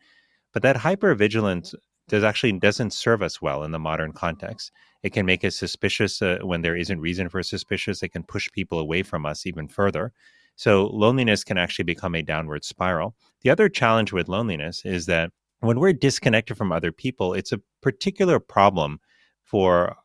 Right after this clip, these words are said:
I believe, democracies, because for democracies to work well, we all have to be invested in each other.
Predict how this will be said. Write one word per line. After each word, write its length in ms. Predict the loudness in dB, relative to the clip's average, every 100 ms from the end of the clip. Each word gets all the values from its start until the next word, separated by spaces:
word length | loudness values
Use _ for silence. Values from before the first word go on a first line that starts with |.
| _ -4
I 100 | -2
believe, 240 | 0 0
democracies, 760 | 0 0 0 0 -4 -4 -8 -6
because 260 | -6 -4
for 120 | -2
democracies 560 | -2 -2 0 -2 0 -2
to 100 | 0
work 200 | 2 0 2
well, 240 | 4 4
we 120 | 2
all 180 | 0 0
have 140 | -2
to 100 | -4
be 160 | -2 -2
invested 580 | -2 -2 -2 -2 -6 -4
in 120 | -4
each 220 | -8 -2
other. 260 | -2 -2